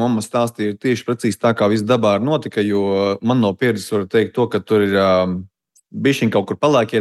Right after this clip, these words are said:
toņi, melnās, baltās krāsas. Ā, tāpēc no tā, ko es dzirdēju, man ir tiešām ļoti žēl, ka tādas skolas Latvijā ir, un es varu pateikt to, ka, diemžēl, man nepatīk tas vārds diemžēl, bet viņš šeit jālieto ir.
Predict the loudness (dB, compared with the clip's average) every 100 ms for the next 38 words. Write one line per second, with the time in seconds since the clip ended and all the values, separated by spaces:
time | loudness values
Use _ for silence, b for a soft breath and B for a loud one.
0 | -2 0 0 0 -2 -6 _ -6 -2 -2
1 | -2 -2 -2 -2 -4 -2 -2 -2 -6 -12
2 | b b b b b _ 0 2 2 0
3 | -2 0 0 -2 -4 -4 0 -2 0 -2
4 | -4 -2 -2 2 2 2 0 -2 -4 -4
5 | -4 -4 -2 -2 -2 -2 -2 -2 -2 -2
6 | -2 -4 -4 -6 -4 0 0 -2 -2 -2
7 | -2 0 -2 -2 -2 -2 -2 -2 -4 -2
8 | 0 0 2 0 2 2 2 0 0 0
9 | 0 0 2 4 2 0 -4 -6 -6 -2
10 | -2 -2 -4 -2 0 2 2 2 2 0
11 | -4 -4 -2 0 2 2 2 0 -2